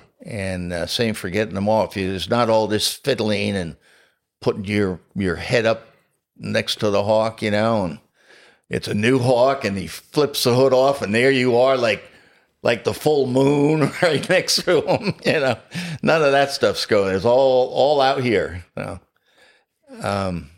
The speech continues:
so every, everybody liked that. I had some eagle guys that liked them too, because, uh, otherwise they have a heck of a time dropping the bird down far enough to get up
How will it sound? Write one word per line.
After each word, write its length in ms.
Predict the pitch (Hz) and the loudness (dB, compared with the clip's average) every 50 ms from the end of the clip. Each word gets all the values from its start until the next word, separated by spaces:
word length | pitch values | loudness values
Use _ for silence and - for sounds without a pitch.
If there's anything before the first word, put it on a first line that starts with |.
| _ _ _ _ _ | _ _ _ _ _
so 160 | - - 101 | -10 -4 -2
every, 340 | 104 120 135 156 143 123 110 104 | -2 0 2 2 0 0 0 -2
everybody 500 | - - - - - - 92 85 87 85 | -4 -6 -6 -6 -4 -6 -6 -6 -8 -8
liked 300 | 85 85 90 92 _ - | -8 -8 -8 -8 _ -8
that. 200 | - 87 82 82 | -6 -6 -4 -2
I 60 | 95 104 | -2 -2
had 320 | 104 110 113 120 117 - | 0 0 -2 -2 -2 -2
some 160 | - 110 101 107 | -4 -4 -2 -2
eagle 360 | 117 135 135 131 110 92 87 | -4 -4 -2 -2 -2 -4 -2
guys 440 | - 90 87 85 80 78 78 - - | -4 -4 -4 -2 -4 -6 -6 -8 -10
that 140 | 92 - | -12 -12
liked 280 | 143 120 95 90 85 - | -8 -4 -4 -4 -6 -6
them 180 | - 87 82 78 | -10 -10 -10 -10
too, 260 | - - 117 107 101 | -8 -6 -6 -6 -4
because, 480 | 87 85 82 - - 90 82 - - - _ _ _ _ _ _ _ _ _ _ _ _ _ | -6 -8 -10 -8 -8 -8 -8 -8 -12 -14 _ _ _ _ _ _ _ _ _ _ _ _ _
uh, 240 | - - 98 92 - - | -8 -6 -4 -4 -2 0
otherwise 680 | 110 123 131 135 110 92 95 92 90 90 90 85 - | 0 2 2 2 2 2 0 0 0 -2 -2 -2 -2
they 160 | - 123 - | 0 2 2
have 120 | 120 92 | 0 0
a 80 | 85 80 | -2 -4
heck 220 | 85 104 113 - | -2 -2 -4 -4
of 100 | 107 92 | -2 -4
a 60 | 87 82 | -4 -4
time 520 | - 107 104 98 95 95 90 85 78 78 _ _ | -4 -4 -2 -2 0 -2 -2 -4 -8 -10 _ _
dropping 480 | - 110 110 113 113 110 - 107 92 92 | -4 0 0 0 0 0 -2 -6 -4 -4
the 60 | 95 | -4
bird 340 | 85 98 110 110 107 98 80 | -2 0 0 2 0 0 0
down 600 | 90 104 107 117 127 131 120 104 92 85 80 73 | -2 0 0 2 2 2 0 0 -2 -4 -6 -8
far 360 | - - - 104 98 92 92 90 | -12 -8 -4 -2 -2 -2 -2 -2
enough 320 | 87 87 90 90 - - | -2 -4 -4 -4 -6 -12
to 80 | - 98 | -12 -6
get 200 | 92 98 92 90 | -4 -4 0 0
up 300 | - - - - _ _ | -2 -4 -4 -14 _ _